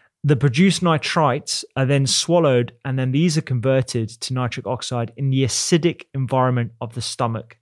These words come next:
and in other various tissues as well. So this nitrate, nitrite, nitric oxide pathway that you can see there is super important.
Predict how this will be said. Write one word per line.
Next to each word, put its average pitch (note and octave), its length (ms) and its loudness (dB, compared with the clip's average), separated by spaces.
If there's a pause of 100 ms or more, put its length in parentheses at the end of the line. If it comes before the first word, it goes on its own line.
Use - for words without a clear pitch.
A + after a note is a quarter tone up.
and C3 160 -2
in B2 80 0
other A#2+ 400 0
various A2+ 400 -4
tissues A2+ 400 -8
as A2 160 -10
well. D2+ 320 -8 (440)
So - 140 -2
this E3 220 4
nitrate, E3+ 720 0
nitrite, - 760 -2
nitric C3+ 460 -6
oxide A#2+ 340 -6
pathway D#3+ 580 0
that A2 120 -4
you A#2 100 -6
can A2+ 160 -10
see F3+ 300 -2
there A#2 320 0 (460)
is C3 100 2
super - 340 2
important. A2+ 600 -6